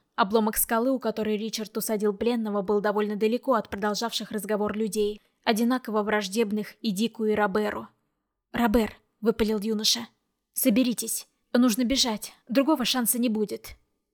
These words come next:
«Этого тоже не будет», Эпине покачал головой. «Я далеко не уйду». «Вы не поняли. Я с вами». «Нет». «Эр Эпине, я...» «Дикон». Иноходец изобразил что-то похожее на улыбку.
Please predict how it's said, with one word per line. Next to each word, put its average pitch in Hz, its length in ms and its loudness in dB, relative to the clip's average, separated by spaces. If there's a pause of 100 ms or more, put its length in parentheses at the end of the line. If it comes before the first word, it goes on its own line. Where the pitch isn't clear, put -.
(360)
«Этого 247 360 0
тоже 226 260 -2
не 202 120 0
будет», 196 380 -6 (240)
Эпине 226 320 2
покачал 214 420 -4
головой. 208 540 -4 (580)
«Я 240 180 4
далеко 233 360 0
не 226 120 -2
уйду». 208 400 -4 (840)
«Вы 233 160 2
не 240 100 4
поняли. 220 460 -2 (400)
Я 254 160 4
с 254 100 4
вами». 220 340 0 (500)
«Нет». 233 440 2 (800)
«Эр 247 180 2
Эпине, 262 420 2
я...» 220 320 -2 (540)
«Дикон». 214 480 0 (360)
Иноходец 226 560 2
изобразил 214 500 -2
что-то - 320 -6
похожее 208 500 -4
на 208 100 -4
улыбку. 214 500 -4